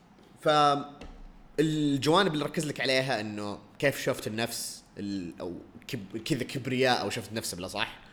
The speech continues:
آه، كمان، آم، أوه،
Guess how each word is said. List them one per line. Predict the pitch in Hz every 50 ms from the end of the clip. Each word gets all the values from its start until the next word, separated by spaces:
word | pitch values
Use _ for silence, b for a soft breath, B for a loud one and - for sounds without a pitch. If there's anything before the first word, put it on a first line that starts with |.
| B B B B B B -
آه، | - 113 110 110 110 107 107 104 104 104 101 101 98 98 95 95 92 92 90 90 87 85 - B B B B B B B B B B - - - - - - - - - - - - - - - - - - - - 127
كمان، | - 143 143 151 147 143 143 135 131 131 127 127
آم، | 127 127 123 123 123 120 117 - -
أوه، | 185 190 156 - - -